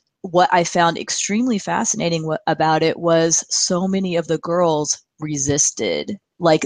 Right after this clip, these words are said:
they went out, they got the suicide belts put on them under their garments, and then they would go and they would go out like they were going to the places, but then they would intentionally go away from them and try to find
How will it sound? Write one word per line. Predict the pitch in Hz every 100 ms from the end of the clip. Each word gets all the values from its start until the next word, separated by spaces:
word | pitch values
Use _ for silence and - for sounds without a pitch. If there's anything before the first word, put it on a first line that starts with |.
| 170
they | 170 170 180
went | 170 156 -
out, | - 160 135 87 151
they | 139 160
got | 175 180
the |
suicide | 175 202 202 - 160 151 151 _ _ _ _ _ -
belts | 147 170 -
put | - 170
on | 156 202 151
them | 131 147
under | 147 156 160
their | 151 143 135
garments, | 143 170 185 143 117 - - - - - _ _ _ _ -
and | 170
then | 170
they | 160 180
would | 180 175
go | 160 160 160 175 - _ _ _ _ _ _ -
and | 165 147 - - _
they | 170 160
would | 151
go | 156 160
out | 151 170 156
like | 156
they | 156
were | 156
going | 156 160
to | 160
the | -
places, | 165 180 170 -
but | 156
then | 165
they | 160 156
would | 147 -
intentionally | 151 147 170 190 170 156 147
go | 151 151
away | 151 139 135 180
from | - 165
them | 147 143 139
and | 160 147
try | - - 156 160
to | - 151
find | 143 - 151 151 147 147 139